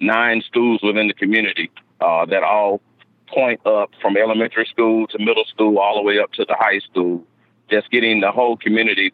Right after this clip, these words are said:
bound into one vision, uh, one vision, one mind, one voice. Uh, so that's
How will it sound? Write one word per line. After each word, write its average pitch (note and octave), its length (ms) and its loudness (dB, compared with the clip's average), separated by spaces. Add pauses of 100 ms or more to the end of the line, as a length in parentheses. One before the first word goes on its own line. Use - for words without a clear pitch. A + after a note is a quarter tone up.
bound G#2+ 400 2
into F#2+ 240 -2
one G#2 320 0
vision, G2+ 480 -2 (380)
uh, F2 240 2
one G#2+ 320 0
vision, A2+ 480 0 (240)
one G#2+ 280 0
mind, G#2 500 0
one G2+ 220 -2
voice. F#2+ 300 -2 (480)
Uh, D#2+ 280 0
so F#2 140 -2
that's G#2 220 0